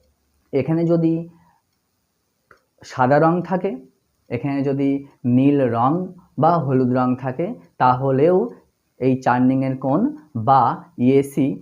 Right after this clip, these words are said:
সমস্যা হতে পারে। এক্ষেত্রে যদি নীল রং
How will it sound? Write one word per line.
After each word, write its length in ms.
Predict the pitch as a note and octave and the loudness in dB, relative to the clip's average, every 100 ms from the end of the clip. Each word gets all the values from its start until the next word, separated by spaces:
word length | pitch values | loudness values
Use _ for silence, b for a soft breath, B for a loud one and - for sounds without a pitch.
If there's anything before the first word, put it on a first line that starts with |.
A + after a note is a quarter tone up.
| - - | -16 -10
সমস্যা 480 | - B2 B2+ C#3 | -4 -4 -2 -2
হতে 220 | B2 A#2+ A2 | -2 -2 -6
পারে। 220 | - - - _ _ _ _ _ _ _ _ _ _ _ | -8 -12 -18 _ _ _ _ _ _ _ _ _ _ _
এক্ষেত্রে 420 | B2+ C3 F3+ F#3+ F#3 | -6 -4 -4 -2 0
যদি 180 | F#3 F3 | 0 0
নীল 320 | C#3+ C3+ D3+ | 2 4 4
রং 140 | E3 | 4